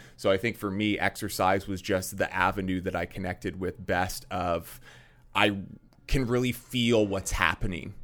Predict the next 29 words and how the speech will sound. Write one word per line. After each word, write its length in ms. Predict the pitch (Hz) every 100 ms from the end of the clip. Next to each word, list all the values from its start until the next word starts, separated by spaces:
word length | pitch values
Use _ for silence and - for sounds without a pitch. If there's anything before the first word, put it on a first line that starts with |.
| - -
and 140 | 98 98
I 80 |
can 260 | 98 107 92
really 260 | 98 101 104
feel 540 | - - 107 107 98
what 160 | 92 90
I'm 220 | 90 92
gaining 480 | 95 92 95 92 90
and 120 | 90
what 140 | 95
I'm 180 | 92 92
building. 680 | 90 98 95 101 95 87 90
And 180 | 92 95
then 220 | 95 95
at 200 | 98 -
the 140 | 98
end 160 | 90 92
of 80 | 92
the 60 |
day, 260 | 92 92 95
like, 180 | 95 -
at 140 | 98
the 140 | 98 92
end 140 | 101
of 120 | 98
a 40 | 98
year, 280 | 98 113 101
it's 180 | -
like, 280 | 98 90 -